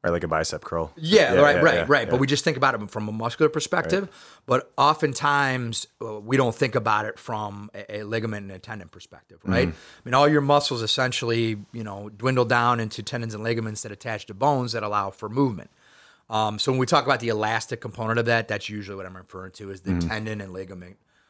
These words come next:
Speaker 2: uh, action of, of muscle contraction.
Speaker 1: Yeah, yeah,
Speaker 2: Um,
Speaker 1: yeah.
Speaker 2: which is a huge, huge thing that I think a lot of younger coaches don't even think about.
Speaker 1: Mm-hmm.
Speaker 2: Um, it's getting some, a lot of traction now in kind of the sports performance world. People are starting to understand that.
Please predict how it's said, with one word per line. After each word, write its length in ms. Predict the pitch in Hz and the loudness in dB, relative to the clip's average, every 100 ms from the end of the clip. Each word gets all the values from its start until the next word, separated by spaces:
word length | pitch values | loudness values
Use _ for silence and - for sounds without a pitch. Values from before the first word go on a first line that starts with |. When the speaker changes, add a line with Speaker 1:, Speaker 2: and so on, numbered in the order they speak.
| _ 90 | _ -20
Speaker 2:
uh, 120 | 87 - | -16 -8
action 520 | 107 107 - 104 92 | -6 -4 -4 -6 -12
of, 280 | 90 92 - | -14 -14 -14
of 200 | 92 87 | -16 -16
muscle 280 | 92 - | -18 -20
contraction. 560 | _ 80 - 58 _ - | _ -20 -20 -20 _ -6
Speaker 1:
Yeah, 100 | 82 | 0
yeah, 240 | 80 78 78 - _ | 0 0 -2 -10 _
Speaker 2:
Um, 160 | 101 104 | -6 0
Speaker 1:
yeah. 40 | |
Speaker 2:
which 160 | 131 - | 2 2
is 100 | 131 | -2
a 40 | |
huge, 580 | 131 - 233 233 180 127 | -4 0 2 4 4 0
huge 400 | - 175 156 - | 0 0 0 0
thing 380 | - 165 160 135 | 0 2 2 0
that 120 | 120 | 0
I 100 | 117 | 2
think 440 | 113 135 123 107 - | 0 -4 -4 -6 -10
a 120 | 117 | -8
lot 280 | 110 113 127 | 2 4 4
of 140 | 113 | 2
younger 240 | 107 120 120 | 0 0 -2
coaches 420 | - 123 117 107 | 2 0 0 -6
don't 180 | 117 110 | -6 -6
even 140 | 95 | -8
think 280 | - 110 101 | -12 -14 -12
about. 360 | 123 143 180 - _ | 0 2 2 -4 _
Speaker 1:
Mm-hmm. 400 | 92 82 78 - | -4 -4 -4 -6
Speaker 2:
Um, 360 | 110 110 107 110 | 0 0 0 -2
it's 160 | 110 - | -6 0
getting 240 | 147 156 | 0 2
some, 300 | - 139 120 | 0 -2 -4
a 80 | 107 | -4
lot 200 | 104 113 | 2 2
of 80 | 131 | 2
traction 480 | - 127 117 - 120 | 0 0 0 -2 -4
now 320 | 113 113 110 | 0 2 0
in 80 | 107 | -2
kind 240 | - 107 | -8 -8
of 40 | 101 | -8
the 60 | |
sports 320 | - - 113 | -10 -6 -8
performance 640 | - 101 - 101 117 123 - | -8 -16 -14 -14 -12 -14 -6
world. 220 | 131 120 | -4 -4
People 240 | 120 113 | -8 -12
are 40 | 110 | -14
starting 280 | - 107 104 | -14 -16 -14
to 60 | |
understand 500 | 104 101 - 107 110 | -16 -18 -18 -20 -16
that. 260 | 127 147 | -10 -10